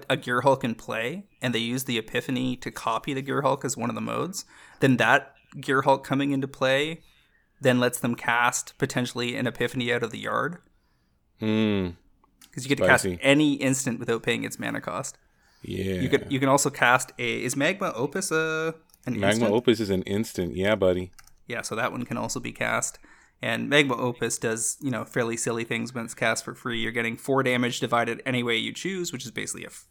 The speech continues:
Speaker 1: a Fury available in Pioneer. You get two, tap two target permanents, so you get rid of their blockers. You make a four four elemental and draw two cards. So that's, that's real cute. Uh, setting up the creativity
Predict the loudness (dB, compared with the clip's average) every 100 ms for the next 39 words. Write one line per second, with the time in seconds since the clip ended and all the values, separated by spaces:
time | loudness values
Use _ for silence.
0 | -18 -16 -10 -6 -4 -6 -10 _ _ -10
1 | -6 -4 -4 -6 -8 -6 -4 -2 -2 -2
2 | -4 -8 -10 _ -6 -2 -2 -4 2 2
3 | 2 -2 -2 -2 -2 0 0 0 -2 -6
4 | -6 -8 -10 -14 -8 -6 -6 -2 2 2
5 | 0 -6 -8 -10 -10 -8 -2 0 0 0
6 | 0 0 0 -2 -2 -4 -2 -2 -2 -4
7 | -6 -10 -6 -6 -6 -10 -14 -20 -20 -20
8 | -20 _ _ _ 2 2 6 4 2 -4
9 | 2 2 2 0 0 -2 -2 -4 -4 -10
10 | -14 -6 -2 0 -2 -6 -10 _ 0 4
11 | 4 2 -2 -2 -2 0 -2 -2 -4